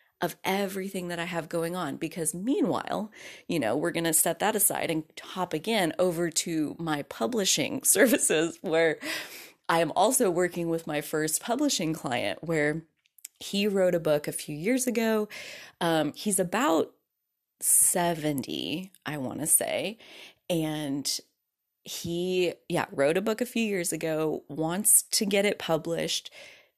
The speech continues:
doesn't really have any computer skills to speak of. So while I also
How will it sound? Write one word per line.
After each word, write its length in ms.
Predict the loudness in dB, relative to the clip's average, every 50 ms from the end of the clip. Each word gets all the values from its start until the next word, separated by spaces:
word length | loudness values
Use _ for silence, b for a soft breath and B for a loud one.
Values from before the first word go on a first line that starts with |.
| _ _
doesn't 380 | -2 0 2 4 2 2 2 2
really 240 | 0 2 2 4 2
have 360 | 2 2 2 2 0 0 -2 -8 _ _ -6
any 340 | -4 -2 0 2 2 2 0
computer 560 | 0 -2 -2 -2 -2 -2 0 0 2 2 2
skills 480 | 2 2 2 2 2 2 2 2 0 0
to 140 | 2 0 0
speak 380 | 0 0 0 0 0 0 0
of. 240 | -2 -2 0 -2 0
So 560 | 2 2 2 2 2 0 0 -2 -2 -4 -8 _
while 360 | -4 -2 0 2 2 2 2
I 140 | 0 -2 -2
also 480 | -2 0 2 2 2 2 2 0 -2